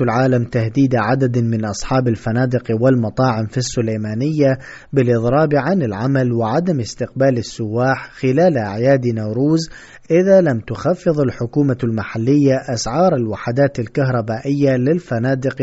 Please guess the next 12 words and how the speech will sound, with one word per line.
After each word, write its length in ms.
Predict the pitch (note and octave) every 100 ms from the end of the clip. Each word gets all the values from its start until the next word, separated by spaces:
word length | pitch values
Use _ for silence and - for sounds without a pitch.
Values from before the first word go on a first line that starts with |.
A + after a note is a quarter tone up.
| C3
والمطاعم 760 | E3 E3 A2 G#2 C#3 C3 C3 B2+ - - - B2+
وأجور 580 | B2 A#2 A2+ D#3 F#3
الضرائب 520 | D#3 C#3 C3 C3 B2+ B2
المفروضة، 840 | A#2+ D3 D#3+ C#3+ A2+ G#2+ G2+ F#2+ - - - -
في 200 | C3 A2
وقت 340 | A2+ B2+ -
اعترفت 720 | B2 G#2 G#2 C3+ B2+ - G#2+ A#2
مديرية 640 | C3 B2 A2+ A#2 C3+ A#2+ A#2
سياحة 500 | G#2 A2+ B2+ B2+ A#2+ A#2+
السليمانية 1000 | G2 - B2+ A2+ G#2+ G#2 C#3 D3 C#3 C3+ - - -
بأن 280 | C#3+ C3 B2
الحكومة 560 | A#2 - A#2+ G3+ E3